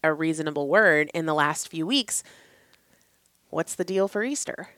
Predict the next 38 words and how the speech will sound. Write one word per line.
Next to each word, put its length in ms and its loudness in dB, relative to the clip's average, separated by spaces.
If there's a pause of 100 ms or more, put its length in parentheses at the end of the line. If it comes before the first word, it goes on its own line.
(140)
How 260 0
am 100 0
I 100 2
thinking 400 -6
of 160 -10
it? 240 -10
And 160 -6
there 400 0 (500)
is, 160 -2
of 120 -4
course, 360 0
that 260 -2
thought 300 -2
of, 140 -8
like, 240 -8
"Oh, 300 4
it's 120 0
Easter, 400 2
whatever, 440 4
just 300 -8 (540)
eat 140 -4
whatever's 340 2
around." 480 -2
And 320 2
there's 220 2
the 100 -8
thought 400 2
of, 400 -2 (300)
"Keep 220 -10
doing 260 -4
what 100 2
I've 160 2
been 220 -2
doing 480 -4 (240)
and 240 -4
change 420 -4
nothing 540 -2
and 240 -4